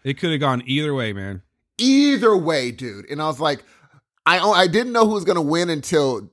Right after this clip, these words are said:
Speaker 2: uh, Matt got stabbed on his leg. Immediately, I was like, "Oh, I know where they're going." Very clever, but I know where they're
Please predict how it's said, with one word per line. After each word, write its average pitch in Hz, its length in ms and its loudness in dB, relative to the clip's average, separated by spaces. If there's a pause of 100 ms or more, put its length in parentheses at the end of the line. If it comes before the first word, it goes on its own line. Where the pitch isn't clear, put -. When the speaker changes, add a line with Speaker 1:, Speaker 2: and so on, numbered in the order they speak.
Speaker 2:
uh, 117 380 2
Matt 120 400 -2
got 120 160 0
stabbed 110 320 -6
on 98 100 -6
his 92 120 -12
leg. 78 260 -16 (1120)
Immediately, 147 560 2
I 104 60 0
was 104 100 -4
like, 90 120 -4
"Oh, 107 80 4
I 113 80 4
know 104 80 -4
where 90 100 -4
they're 80 80 -12
going." - 280 -16 (840)
Very 247 340 6
clever, 190 440 4
but 123 120 2
I 120 80 4
know 110 160 -4
where 80 120 -14
they're 69 120 -18